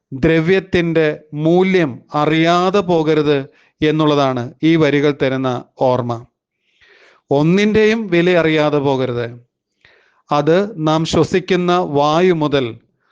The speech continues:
കുടിക്കുന്ന വെള്ളം, കഴിക്കുന്ന ഭക്ഷണം തൊട്ട് കയറിക്കിടക്കുന്ന കിടക്കയായാലും ഇടുന്ന ഉടുപ്പുകളായാലും വില അറിയാതെ പോയാൽ വില ഇല്ല എന്ന് തോന്നുവാൻ ഇടയുണ്ട്.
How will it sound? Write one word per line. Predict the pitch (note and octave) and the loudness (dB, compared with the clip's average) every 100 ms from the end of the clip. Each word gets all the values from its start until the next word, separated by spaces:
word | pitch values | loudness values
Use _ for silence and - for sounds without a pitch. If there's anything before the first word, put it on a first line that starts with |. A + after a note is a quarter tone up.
| _ _ _ F3 | _ _ _ -2
കുടിക്കുന്ന | E3 E3+ F#3+ F3+ E3+ | 0 0 0 2 2
വെള്ളം, | D3 D3+ F#3 A3 A3 _ _ _ _ | 2 2 0 -4 -14 _ _ _ _
കഴിക്കുന്ന | E3 D#3 D#3 F#3+ F3 E3+ | -2 0 0 0 0 0
ഭക്ഷണം | C#3+ D3 C#3 F3+ F3 D#3 | 0 -2 0 0 0 0
തൊട്ട് | C#3+ C#3 C3+ A2+ A2 _ _ _ _ _ - | -2 0 -2 -2 -10 _ _ _ _ _ -6
കയറിക്കിടക്കുന്ന | D#3 D#3+ F3 F3 F3+ E3 E3 - E3 E3 D#3+ D#3+ E3+ | -2 0 0 -2 -2 -2 -2 -2 0 0 -2 -4 -4
കിടക്കയായാലും | D#3 F3 G3 E3+ C#3+ C#3+ C#3 C3 A#2+ G#2+ - _ _ _ _ _ | -2 -2 -2 0 0 0 0 0 -4 -8 -20 _ _ _ _ _
ഇടുന്ന | D#3+ D#3+ F#3 F#3 F#3 F3 - | -2 2 0 0 0 -2 -2
ഉടുപ്പുകളായാലും | D#3+ F3 F3+ F3+ G3+ F#3 E3 D3 C#3 C3+ B2 A#2 A2 _ _ _ _ _ _ | 0 2 -2 0 2 4 2 2 0 -2 -4 -10 -16 _ _ _ _ _ _
വില | C#3+ E3 E3+ | -2 2 2
അറിയാതെ | G#3+ F3 D#3+ D#3+ D#3+ D#3 | 2 2 0 2 0 0
പോയാൽ | D3 D3 C#3+ C#3+ B2+ B2 _ _ _ - | 0 0 2 0 -2 -10 _ _ _ -10
വില | C#3 E3 E3+ G3 F#3+ F#3+ - | -2 2 2 2 0 -4 -2
ഇല്ല | D#3+ E3+ F3+ F3+ F3 E3+ | 0 2 2 2 0 -2
എന്ന് | D#3 D3+ D3+ D3 | -2 0 0 0
തോന്നുവാൻ | C#3 C#3+ D3 C#3+ C3+ C3+ | 0 0 -2 -2 -2 -4
ഇടയുണ്ട്. | C#3 C#3 C3 A#2+ B2 | -2 0 0 -2 -6